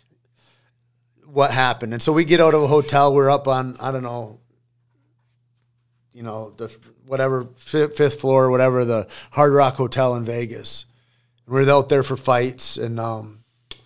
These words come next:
we get out of the hotel, uh, out of the elevator, and the elevator, you know, if you turn right, that's a window that goes down, you know, sixty feet or whatever. And then this way it goes into a T, and the, the rooms all go one way or another.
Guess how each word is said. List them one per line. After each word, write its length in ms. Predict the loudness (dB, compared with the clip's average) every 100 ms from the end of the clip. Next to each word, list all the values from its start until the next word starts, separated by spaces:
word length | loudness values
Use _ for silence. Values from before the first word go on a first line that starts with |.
| _ _ _ _ _
we 100 | -8
get 180 | 0 2
out 140 | 4
of 60 | 2
the 100 | 0
hotel, 360 | -2 -4 -6 -4
uh, 200 | -2 0 0
out 140 | -2
of 60 | -2
the 100 | -2
elevator, 640 | -2 0 0 -2 -4 -6 -14 -18 -8
and 100 | 0
the 40 |
elevator, 520 | 4 4 6 6 4
you 100 | 2
know, 140 | 0 -2
if 100 | -2
you 60 |
turn 260 | -2 0 2
right, 360 | 2 0 0 -2
that's 200 | -4 -2
a 60 |
window 520 | -2 -4 -2 -2 -2
that 280 | -4 -8 -8
goes 220 | -8 -6 -4
down, 480 | -4 -2 -4 -8 -10
you 80 |
know, 280 | -8 -8 -10 -16 _
sixty 380 | -8 -6 -6 -6
feet 240 | -2 0
or 80 | 0
whatever. 440 | 0 0 0 -4 -8 _ _ _
And 140 | -2
then 320 | 0 0 -4 -4
this 220 | -2 0
way 200 | 4 4
it 40 | 4
goes 220 | 2 2
into 180 | 2 0
a 60 |
T, 260 | 0 0 0
and 120 | 0
the, 240 | -2 -4 -4
the 120 | -2
rooms 360 | 0 0 0 0
all 180 | 2
go 160 | 4 2
one 220 | 2 0
way 100 | 0
or 40 | 2
another. 300 | 2 0